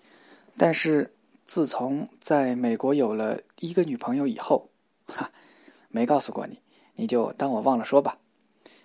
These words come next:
我一次又一次的不断的坠入，而且一次又一次的失恋。有时候我在想，怎么老是被人甩了？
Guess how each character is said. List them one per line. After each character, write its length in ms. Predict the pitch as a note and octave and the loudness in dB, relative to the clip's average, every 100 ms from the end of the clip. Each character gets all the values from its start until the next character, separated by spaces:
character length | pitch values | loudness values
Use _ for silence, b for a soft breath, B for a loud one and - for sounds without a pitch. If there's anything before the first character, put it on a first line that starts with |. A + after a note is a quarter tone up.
| B | B
我 100 | C#3 | -2
一 120 | D3+ | 0
次 200 | G#3 - | -2 -2
又 160 | F#3+ D#3+ | -2 -2
一 100 | C#3 | -4
次 160 | - | -4
的 100 | C3+ | -2
不 160 | B2 C3+ | 0 0
断 160 | D#3+ C3 | 0 -2
的 80 | |
坠 200 | A2+ C#3 | 0 0
入， 240 | G#2 A2 - _ _ | 0 -4 -10 _ _
而 200 | - A#2 | -6 -4
且 220 | - G#2+ | -4 -6
一 160 | G#2+ A#2 | -6 -8
次 200 | - C3+ | -6 -2
又 200 | B2+ A2+ | 0 0
一 80 | A2 | -2
次 180 | - | -6
的 80 | G#2+ | -6
失 180 | - - | -6 -6
恋。 220 | C#3+ A2+ _ b b b b b b | -6 -8 _ b b b b b b
有 160 | - C3+ | -2 0
时 120 | - | 0
候 180 | D#3 C#3+ | 2 2
我 60 | |
在 160 | B2 B2 | 2 0
想， 240 | A#2+ - - b b b b b | 0 -4 -6 b b b b b
怎 140 | - | 0
么 80 | F#3 | 2
老 220 | G#3 B2 | 4 2
是 120 | - - | -2 2
被 140 | E3 | 2
人 160 | A#2+ F3+ | 2 -2
甩 240 | - E2+ | -4 -4
了？ 160 | - | -10